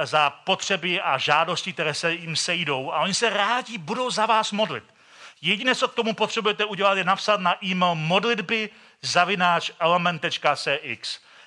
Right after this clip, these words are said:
A na tomto e-mailu náš tým ty modlitby shromáždí a dá se s tebou do kontaktu a budou se rádi modlit za situace, ve které jsme, ve které jsi. Protože věříme, že jsme v tom společně a můžeme si pomoci, chceme být nositele naděje a chceme, aby i ty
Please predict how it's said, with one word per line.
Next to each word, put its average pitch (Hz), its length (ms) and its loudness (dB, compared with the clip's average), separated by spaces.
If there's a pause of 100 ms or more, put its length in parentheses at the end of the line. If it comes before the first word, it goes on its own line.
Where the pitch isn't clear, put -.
A 131 280 4
na 143 120 2
tomto 208 380 -2
e-mailu 170 580 0
náš 160 260 0
tým 185 280 -4
ty 180 240 -6
modlitby 170 420 -4
shromáždí 156 840 0
a 127 140 4
dá 143 200 0
se - 100 -10
s - 40 -18
tebou 147 180 -6
do 147 100 -2
kontaktu 165 580 -4 (460)
a 143 380 2 (220)
budou 196 340 2
se 202 160 0
rádi 175 420 0
modlit 175 580 -2
za 151 200 0
situace, 170 520 0
ve 135 100 -4
které 120 220 -6
jsme, - 400 -8
ve 151 100 -4
které 120 220 -4
jsi. 110 340 -10 (280)
Protože 143 280 -4
věříme, 190 540 0 (260)
že - 140 -2
jsme 208 180 0
v - 20 0
tom 196 180 0
společně 196 480 0
a - 20 2
můžeme 185 320 0
si 170 140 -4
pomoci, 180 460 -2
chceme 185 280 -4
být 175 120 -4
nositele 185 440 2
naděje 185 400 0
a 160 100 -2
chceme, 165 300 -2
aby 151 220 -4
i 151 180 -8
ty 160 300 -4